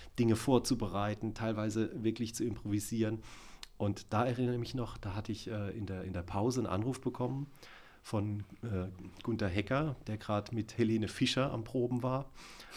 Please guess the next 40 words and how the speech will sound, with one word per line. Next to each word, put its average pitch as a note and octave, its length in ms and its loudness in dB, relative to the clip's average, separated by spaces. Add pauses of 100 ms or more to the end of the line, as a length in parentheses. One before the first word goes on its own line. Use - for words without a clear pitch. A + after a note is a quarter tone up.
und G#2 100 2
gesagt A2 380 4
hat, B2 200 2
sie - 120 -8
brauchen A2 400 2
dringend B2+ 480 6
jemand, A2 400 2
der G2+ 160 2
ein G2+ 160 0
Show-Intro A#2 460 2
schneidet. F2+ 440 0
Sie A2 80 -4
finden B2 380 2
niemand, E2+ 400 -2 (340)
ob G#2 160 -4
ich G#2+ 140 -2
morgen G#2 240 6
nach G2 220 0
Riesa G#2+ 340 0
kommen E2+ 320 -6
könnte. F2 360 -6 (640)
Und F#2+ 220 6
dann F2 140 6
habe F2+ 140 4
ich - 80 4
halt G2 160 2
gesagt, F2+ 320 2
„Gut, G#2 240 0
also G2+ 360 0
dann F#2 180 -4
mache F#2+ 140 0
ich G2+ 60 2
jetzt F#2 120 -6
hier A#2+ 120 0
mal G2+ 80 2
noch F2 120 0
die - 120 -8
Show G2 200 2
zu A2 160 0
Ende C#3 400 4